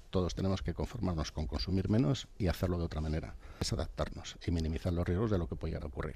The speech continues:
Estos fenómenos meteorológicos adversos se van a producir, antes igual se producían con frecuencias de cuarenta, cincuenta años y ahora los estamos viendo que se producen con frecuencias de cinco o diez años.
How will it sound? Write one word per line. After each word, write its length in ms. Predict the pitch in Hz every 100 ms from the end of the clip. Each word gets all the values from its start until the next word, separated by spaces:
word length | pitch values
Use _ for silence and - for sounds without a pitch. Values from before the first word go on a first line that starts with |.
| -
Estos 320 | 80 - 85 -
fenómenos 480 | 90 87 85 80
meteorológicos 600 | 90 80 80 82 82 76
adversos 600 | - 80 87 - 80 - -
se 140 | 85
van 100 | 90
a 60 | 87
producir, 420 | - - - 110
antes 260 | 90 - -
igual 160 | 82 82
se 80 |
producían 460 | 85 82 - 90 85
con 160 | 90 -
frecuencias 560 | 82 - 90 101 82
de 260 | 80 78 80 - - -
cuarenta, 360 | 76 90 98
cincuenta 420 | 85 92 90 85 90
años 280 | 98 98 - -
y 60 | 90
ahora 100 | 90
los 120 | -
estamos 260 | - 90
viendo 180 | 85 101
que 80 | 90
se 100 | 98
producen 280 | 85 92 98
con 160 | 92
frecuencias 480 | - 87 92 - 98
de 80 | 90
cinco 300 | - 87 85
o 20 |
diez 180 | - -
años. 320 | 90 - -